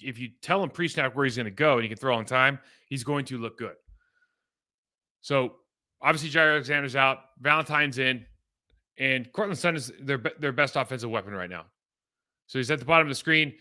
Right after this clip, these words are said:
This is an easy pre-snap read for Russell Wilson. It's as far as safety rotation. This is easy.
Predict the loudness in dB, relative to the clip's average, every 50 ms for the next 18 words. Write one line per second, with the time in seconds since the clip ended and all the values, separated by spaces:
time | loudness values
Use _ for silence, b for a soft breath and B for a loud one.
0 | b b b b 2 2 2 4 2 0 -2 -2 -2 -2 -2 -2 -2 -2 -4 -2
1 | 0 0 0 0 2 2 0 0 2 2 0 0 0 -2 -2 -2 -2 -2 -2 -2
2 | -4 -2 -2 -4 -4 -6 -10 -10 -10 -10 -12 -12 -12 -10 -10 -10 -6 -4 -2 -2
3 | -2 -2 -4 -6 -6 -4 -4 -4 -4 -4 -6 -8 -8 -8 -12 -16 -20 _ _ _
4 | _ -6 -4 -4 -4 -4 -2 0 0 0 0 -2 -8 -12